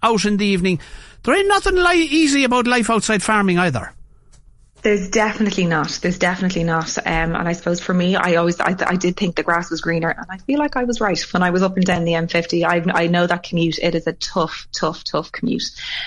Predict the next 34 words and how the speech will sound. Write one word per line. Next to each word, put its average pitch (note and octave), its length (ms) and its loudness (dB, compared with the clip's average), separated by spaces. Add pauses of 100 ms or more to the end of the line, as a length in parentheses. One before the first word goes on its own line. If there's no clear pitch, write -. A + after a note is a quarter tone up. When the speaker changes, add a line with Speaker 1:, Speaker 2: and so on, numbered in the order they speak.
(100)
Speaker 2:
Um, D#3+ 240 -2
so E3+ 120 -2
I F3+ 40 2
suppose F3 340 0
it's, - 520 -4
it, F3+ 260 -2 (200)
it's F#3+ 180 0
not G#3+ 180 2
to A#3 80 2
say G#3+ 140 2
that G3+ 120 2
we G#3 120 2
are G#3 100 4
the G3+ 120 2
only G#3+ 160 4
hard G#3+ 220 2
workers. C#4+ 500 0
Um, F3+ 460 2
you G3+ 80 4
know, F#3 140 2
there's, F#3 280 0
there's F#3+ 240 0
different G3+ 320 0
types, - 460 -2 (160)
<laughs> - 160 -10
there's - 180 2
different C4 360 0
types - 280 0
of G3 60 0
hard G#3 220 2
work, G#3+ 200 0
I G3 80 0
do G#3 180 -2
suppose. F#3+ 400 -2